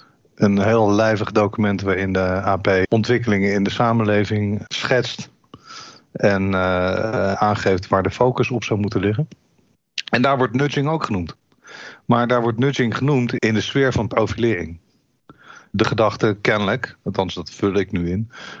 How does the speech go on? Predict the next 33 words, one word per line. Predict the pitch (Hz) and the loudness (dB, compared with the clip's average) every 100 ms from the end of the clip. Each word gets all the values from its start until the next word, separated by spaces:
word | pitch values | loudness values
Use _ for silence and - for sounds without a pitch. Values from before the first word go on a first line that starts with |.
| - | -4
dat | - 98 - | 0 0 0
je | 101 95 | 0 0
op | 95 90 | 0 0
basis | 98 98 104 - | 0 0 -2 -4
van | 107 95 | -2 -2
gegevens | - - 101 101 101 95 - - | -4 -2 0 2 0 -4 -6 -6
die | 95 95 | -2 0
je | 92 | 0
over | 90 90 95 90 87 - - - | 0 0 -2 -4 -6 -12 -16 -4
personen | - - 107 98 92 | -2 0 2 2 0
hebt, | 80 95 95 - _ | 0 -2 -4 -14 _
ze | - - 95 92 92 76 | -16 -4 0 0 0 -2
stimuleert | - 123 104 87 90 87 | -4 0 0 2 2 0
om | 101 85 | -2 -2
bepaalde | 82 82 80 85 87 92 | -2 0 2 2 2 2
handelingen | 92 95 98 95 98 92 | 0 0 0 0 0 0
uit | 92 | -2
te | - | -4
voeren | - 101 90 85 82 67 | -2 -2 0 -2 -4 -4
of, | 92 90 87 | -2 0 0
eh, | - - 85 82 82 | -2 -2 -4 -4 -6
ze | 85 92 82 85 | -4 -2 -2 -2
stuurt | 85 - - 101 95 - - | -4 -8 -4 -2 -2 -8 -6
een, | 104 92 90 | -4 -2 -4
eh, | 87 87 90 - - - | -4 -4 -6 -10 -16 -8
bepaald | 98 90 90 | -2 0 0
gedrag | - 92 117 - | -4 -2 -2 0
te | 107 | -4
vertonen. | - - 82 92 131 | -4 -4 -2 -4 -4
Dat | - 110 | -2 -2
is | 101 | -2
natuurlijk | - - 90 | -4 -2 0
nudging, | 90 117 147 | 0 0 -2